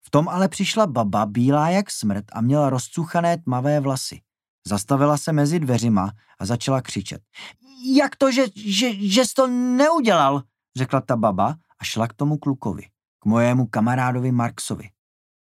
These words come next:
Musel jsem si popovídat tady s Benem, řekl on. Něco jsem ti slíbila, že? A ta baba ho liskla po ksichtě, až to mlasklo. Celý zčervenal a zatínal pěsti.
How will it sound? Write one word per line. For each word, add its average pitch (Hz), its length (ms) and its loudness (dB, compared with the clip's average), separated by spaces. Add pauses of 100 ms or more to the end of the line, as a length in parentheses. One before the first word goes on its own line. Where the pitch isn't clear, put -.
(840)
Musel 156 420 0
jsem 170 180 -2
si 180 140 0
popovídat 175 600 0 (120)
tady 175 220 2
s 160 80 -4
Benem, 147 460 -2 (320)
řekl 92 300 -10
on. 82 160 -10 (840)
Něco 190 300 4
jsem 202 180 2
ti 196 160 2
slíbila, 240 680 2
že? 143 260 4 (580)
A - 20 -20
ta 95 160 -4
baba 92 420 0
ho 175 160 0
liskla 147 400 -2
po 156 180 -4
ksichtě, 101 580 -8
až 104 140 -6
to 143 180 0
mlasklo. 147 460 -4 (480)
Celý 127 280 0
zčervenal 104 680 0
a 113 80 -12
zatínal 139 500 0
pěsti. - 520 -6